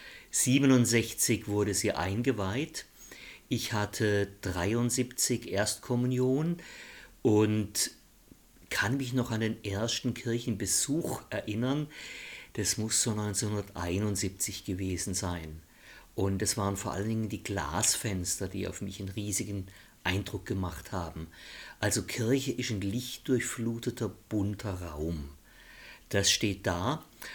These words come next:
Und dann bin ich Ministrant geworden, hab die Kirche gottesdienstlich erlebt, oftmals auch bei einer ruhigen Abendmesse am Freitag. Und so in den späten siebziger Jahren wurden Gruppenräume im Kellergeschoss eingebaut.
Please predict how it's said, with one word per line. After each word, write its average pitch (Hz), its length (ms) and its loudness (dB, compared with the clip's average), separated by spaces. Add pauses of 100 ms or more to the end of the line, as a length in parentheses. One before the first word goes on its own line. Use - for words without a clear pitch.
(260)
Und 107 420 8
dann 113 320 6 (240)
bin 101 140 -2
ich 92 120 -2
Ministrant 90 560 -4
geworden, 110 480 0
hab 95 140 -6
die - 80 -6
Kirche 98 380 -6
gottesdienstlich 113 760 -4
erlebt, 110 520 -4
oftmals 104 600 -4
auch 92 340 -6 (420)
bei - 80 -8
einer 87 120 -4
ruhigen 95 460 -4
Abendmesse 95 800 -4
am 90 100 -10
Freitag. 95 840 -6 (720)
Und 101 680 2 (280)
so - 240 0
in 101 60 0
den 101 160 -2
späten 107 600 0
siebziger 127 460 2
Jahren 95 640 -2 (520)
wurden 104 800 0
Gruppenräume 110 880 2
im 92 260 -4
Kellergeschoss 110 1000 0
eingebaut. 87 760 -4